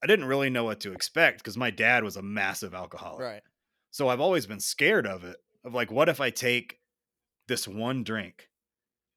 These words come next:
Speaker 1: and it, like, flips a switch? And it's like, "Oh, like,
Speaker 2: <laughs>
Speaker 1: this shit's awesome." <laughs> You know?
Speaker 2: Yeah.
Speaker 1: I don't wanna fuck with that. And you hear so many stories of,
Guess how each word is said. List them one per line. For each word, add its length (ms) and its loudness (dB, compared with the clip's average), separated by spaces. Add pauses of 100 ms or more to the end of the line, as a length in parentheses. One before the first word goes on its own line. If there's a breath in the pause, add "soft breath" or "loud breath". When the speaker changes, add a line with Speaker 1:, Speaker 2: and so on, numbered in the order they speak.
(200)
Speaker 1:
and 140 0
it, 180 0
like, 180 -4
flips 340 -4
a 40 -8
switch? 540 -4 (1040)
And 160 -8
it's 160 -10
like, 320 -4 (260)
"Oh, 320 -2 (440 loud breath)
like, 140 -6 (140)
Speaker 2:
<laughs> 300 4
Speaker 1:
this 140 4
shit's 240 -4 (120)
awesome." 460 -4 (440 soft breath)
<laughs> 200 -6
You 160 2
know? 260 4
Speaker 2:
Yeah. 60 2 (300 loud breath)
Speaker 1:
I 100 2
don't 200 6
wanna 340 0
fuck 280 -2
with 180 -4
that. 300 -4 (400)
And 120 -4
you 100 0
hear 180 2
so 300 0
many 220 -2
stories 540 0
of, 260 -8